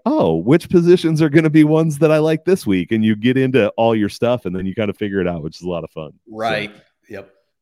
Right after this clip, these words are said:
Speaker 1: Um, all right, well, let's go to wide receiver. And I'm really interested in sort of this top tier, or at least, like, the number ones on a lot of these teams. But l-, let's go with six thousand dollars and up again for wide receiver, 'cause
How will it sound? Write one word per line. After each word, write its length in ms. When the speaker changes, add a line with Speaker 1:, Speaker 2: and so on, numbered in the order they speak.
Speaker 1:
Um, 380
all 120
right, 220
well, 300
let's 300
go 260
to 260
wide 300
receiver. 600
And 200
I'm 240
really 220
interested 580
in 120
sort 260
of 60
this 140
top 320
tier, 320
or 140
at 80
least, 300
like, 180
the 80
number 340
ones 440
on 100
a 60
lot 180
of 80
these 160
teams. 380
But 260
l-, 180
let's 280
go 160
with 160
six 300
thousand 340
dollars 280
and 120
up 240
again 360
for 140
wide 240
receiver, 480
'cause 300